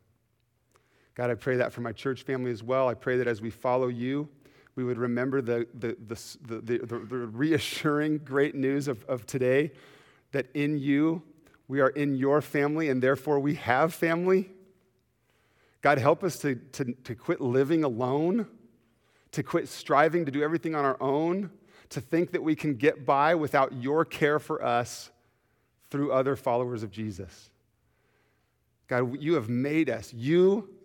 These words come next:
yourself, God, live in a, in community, Father, Son, and Spirit. You have made us to live in community, to live in relationship with you and with others. So, God, help us to not resist that.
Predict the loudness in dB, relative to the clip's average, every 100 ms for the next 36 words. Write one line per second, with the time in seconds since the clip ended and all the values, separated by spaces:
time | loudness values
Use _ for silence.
0 | -4 -2 -2 -2 0 0 2 4 4 4
1 | 4 4 2 -2 -2 -6 -4 -4 2 4
2 | 4 2 -4 -2 0 0 -2 -2 -2 -2
3 | -6 -6 -4 -4 -6 -10 _ -20 -10 0
4 | 2 2 2 4 4 4 2 0 -6 0
5 | 4 4 2 -4 -6 -6 -2 -2 -4 -8
6 | -16 _ _ -8 -2 2 2 2 0 2
7 | 2 2 -4 -8 -6 -6 -6 -8 -4 0
8 | 0 -2 -4 -4 -4 -4 -6 -12 -20 _
9 | _ _ _ _ _ _ -6 0 2 2
10 | 0 -2 -6 -2 0 0 -2 -4 -2 -4
11 | -8 -10 -12